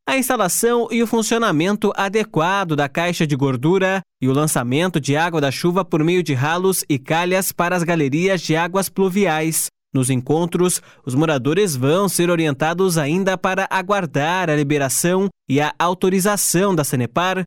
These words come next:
para fazer a interligação dos imóveis à rede coletora. Também será feita a segunda etapa de formação de agentes socioambientais,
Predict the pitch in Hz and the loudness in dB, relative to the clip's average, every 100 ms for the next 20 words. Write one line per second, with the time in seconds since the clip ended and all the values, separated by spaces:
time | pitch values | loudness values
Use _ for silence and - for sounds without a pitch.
0 | _ 277 269 240 196 214 226 - 208 220 | _ -2 -2 0 0 0 0 -2 -2 0
1 | 214 208 214 220 220 - 185 208 185 139 | 0 0 0 0 -2 0 2 2 2 2
2 | 135 139 180 175 190 196 - 185 175 147 | 2 2 2 2 0 0 -2 -2 -2 0
3 | 175 180 190 190 190 143 170 175 135 123 | 0 0 0 0 0 0 2 2 0 -2
4 | _ _ - 131 127 185 180 160 - 185 | _ _ -2 0 0 0 0 -2 0 -2
5 | 185 190 160 185 - 170 160 185 180 - | 0 -2 -2 -2 -2 0 2 2 0 0
6 | 147 175 190 151 135 160 143 131 - 175 | 0 0 0 -2 -2 -2 0 0 0 0
7 | 165 139 120 170 170 156 - 151 175 165 | 2 0 0 -2 0 0 2 0 0 -2
8 | 135 127 120 156 170 180 - | 0 0 0 0 0 0 -4